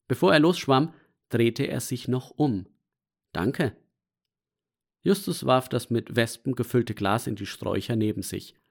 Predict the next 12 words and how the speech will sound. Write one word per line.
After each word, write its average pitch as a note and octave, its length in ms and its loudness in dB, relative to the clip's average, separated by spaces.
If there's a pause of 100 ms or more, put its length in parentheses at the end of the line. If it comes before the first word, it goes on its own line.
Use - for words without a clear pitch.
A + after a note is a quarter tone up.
(320)
„Warte, G3 380 4
ich C3 160 6
komm G3+ 140 4
mit D#3+ 160 4
rein. C3+ 300 6 (500)
Erzähl - 460 2
mir G3+ 200 8
mal D#3+ 260 8
näher D3 420 6
von A2+ 200 2
dem G#2+ 200 4
Idioten.“ G#2 640 0